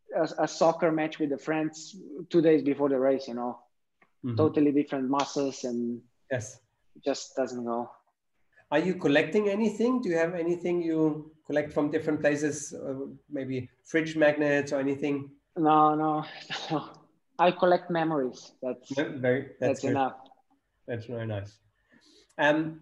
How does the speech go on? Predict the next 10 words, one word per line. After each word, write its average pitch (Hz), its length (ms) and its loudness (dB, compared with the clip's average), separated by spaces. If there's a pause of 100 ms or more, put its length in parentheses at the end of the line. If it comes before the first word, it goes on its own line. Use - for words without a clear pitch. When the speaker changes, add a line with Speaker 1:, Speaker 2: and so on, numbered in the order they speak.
Speaker 2:
if 170 160 -4
you, 220 420 2 (100)
if 180 120 -6
you 214 120 -4
would 214 140 0
have 196 280 0
the 196 120 0 (180)
chance 175 580 0
from 156 200 0
a 147 80 0